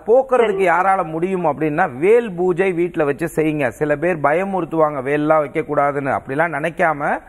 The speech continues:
Speaker 1: வேலை நினைச்சு ஒரு
Speaker 2: சரிங்க.
Speaker 1: சின்ன சைஸ்ல வாங்கி உங்க பையன் கையால பண்ண சொல்லுங்க. சில நேரத்துல அவர் கேட்க மாட்டாரு, மீறி அதை வந்து அவரையே செஞ்சிட்டாரு அப்படின்னா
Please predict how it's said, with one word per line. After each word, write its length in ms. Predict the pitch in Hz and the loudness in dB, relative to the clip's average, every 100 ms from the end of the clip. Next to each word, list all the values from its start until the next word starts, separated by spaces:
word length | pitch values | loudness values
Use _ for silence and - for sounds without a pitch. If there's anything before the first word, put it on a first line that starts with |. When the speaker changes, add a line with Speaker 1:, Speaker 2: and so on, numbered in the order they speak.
| - - - | -20 -20 -2
Speaker 1:
வேலை 360 | 151 185 214 185 | 2 2 2 0
நினைச்சு 340 | 165 196 220 | -2 0 2
ஒரு 120 | 190 | 2
Speaker 2:
சரிங்க. 40 | - | 0
Speaker 1:
சின்ன 320 | 180 202 220 | -2 0 0
சைஸ்ல 540 | - 170 170 165 147 | 0 -2 -2 0 0
வாங்கி 520 | 139 147 151 170 233 - | 2 0 -2 -4 -4 -4
உங்க 240 | 135 147 | -2 -2
பையன் 420 | - 147 175 208 | -2 -4 -4 -4
கையால 340 | 175 160 156 175 | -2 0 2 0
பண்ண 260 | 147 151 | -4 -6
சொல்லுங்க. 460 | 165 147 143 151 196 | -4 -4 -2 0 -2
சில 320 | - 147 151 | -2 -2 0
நேரத்துல 140 | 156 180 | 0 0
அவர் 240 | 151 135 | 0 0
கேட்க 300 | 160 165 180 | -2 -2 0
மாட்டாரு, 580 | 160 143 143 139 165 135 - - - | -2 0 0 0 -2 -4 -16 -20 -4
மீறி 480 | 143 196 254 247 247 | 0 2 0 2 2
அதை 180 | 180 170 | 2 0
வந்து 240 | 170 214 | 0 2
அவரையே 380 | 170 156 175 185 | 2 0 -2 -2
செஞ்சிட்டாரு 640 | 170 170 202 185 180 170 170 | -2 -2 -2 0 2 2 2
அப்படின்னா 500 | 180 151 160 196 | 2 0 -2 -2